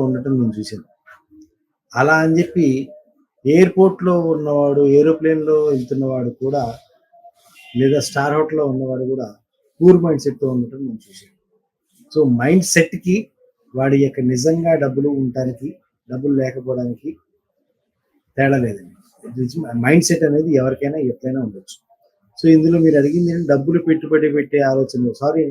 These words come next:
డబ్బులు పెట్టుబడి పెట్టే ఆలోచనలు మాత్రమే కాకుండా జీవితంలో ఎదగాలనే ఆలోచనలు, ఎదగటానికి డబ్బులు పెట్టుబడి అవసరమైతే పెట్టే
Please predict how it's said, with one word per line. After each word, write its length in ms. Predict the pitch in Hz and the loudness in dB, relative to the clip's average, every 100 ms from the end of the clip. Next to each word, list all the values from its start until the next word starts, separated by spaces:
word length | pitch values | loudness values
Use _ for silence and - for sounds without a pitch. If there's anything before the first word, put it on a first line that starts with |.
| 135 | -4
డబ్బులు 200 | 135 160 165 | -6 -6 -6
పెట్టుబడి 360 | 160 156 160 151 | -6 -4 -4 -4
పెట్టే 200 | 139 147 131 | -6 -6 -6
ఆలోచనలు 500 | 131 127 135 127 123 117 | -8 -12 -14 -10 -8 -8
మాత్రమే 320 | 107 127 127 - | -10 -20 -20 -20
కాకుండా 360 | - - 156 240 - _ _ _ _ _ - 107 | -20 -6 0 0 -2 _ _ _ _ _ -14 4
జీవితంలో 580 | 156 214 226 226 202 208 180 131 | 8 10 8 6 6 6 6 4
ఎదగాలనే 560 | 131 175 202 196 190 180 147 | 4 4 6 6 6 6 4
ఆలోచనలు, 420 | 139 143 147 151 170 135 | 2 2 0 0 2 2
ఎదగటానికి 500 | 135 156 170 180 190 147 | 2 0 0 0 2 0
డబ్బులు 220 | 139 160 | -2 -2
పెట్టుబడి 300 | 147 139 143 135 | -4 -2 -4 -4
అవసరమైతే 460 | 120 135 131 127 139 | -6 -8 -10 -8 -8
పెట్టే 240 | 123 - | -8 -8